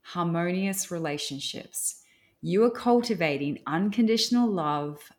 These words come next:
honor, and trust with your body. You actually have a really beautiful relationship with your body. You find the messages, gifts, and wisdom in all your experiences, your greatest pains,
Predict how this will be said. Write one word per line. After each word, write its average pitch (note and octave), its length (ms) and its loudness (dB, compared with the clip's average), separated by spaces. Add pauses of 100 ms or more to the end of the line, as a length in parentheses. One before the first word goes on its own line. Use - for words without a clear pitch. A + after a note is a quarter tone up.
(120)
honor, E3 600 0
and E3+ 180 -2
trust - 640 -2
with D#3 360 -6
your D3 160 -4
body. C3 500 -8 (400)
You D#3+ 160 0
actually G#3 420 2
have E3+ 540 -2
a E3+ 100 -4
really E3 680 -4
beautiful D#3+ 640 -4
relationship C#3+ 920 -6 (100)
with C#3+ 180 -6 (120)
your C3+ 120 -10
body. - 420 -12 (720)
You F3 160 -2
find D#3 380 0
the C#3+ 60 -2
messages, F3 760 -2
gifts, E3+ 680 -2
and D3+ 240 -2
wisdom D#3+ 600 0
in E3+ 220 -2
all F#3 280 2
your F3 180 0
experiences, C#3+ 1040 -6
your D3+ 140 -2
greatest F3+ 500 -2
pains, D#3+ 640 -6